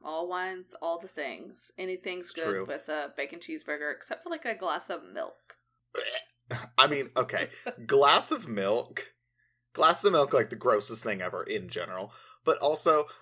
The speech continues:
Speaker 2: listeners, I do want y'all to know, as much as we talk about bacon cheeseburgers,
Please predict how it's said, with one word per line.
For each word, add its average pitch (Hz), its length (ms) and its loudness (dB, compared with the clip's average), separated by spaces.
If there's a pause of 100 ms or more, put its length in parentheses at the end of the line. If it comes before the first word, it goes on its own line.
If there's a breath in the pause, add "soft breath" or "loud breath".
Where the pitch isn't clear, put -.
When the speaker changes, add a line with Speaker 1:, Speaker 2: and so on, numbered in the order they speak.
(100)
Speaker 2:
listeners, 190 500 0
I 185 80 6
do 214 180 0
want 165 280 6
y'all 139 140 4
to - 120 -6
know, 101 420 0
as 139 220 -2
much - 260 -6
as - 160 -4
we - 80 -6
talk - 380 -4
about - 180 -4
bacon 143 300 2
cheeseburgers, 147 800 -4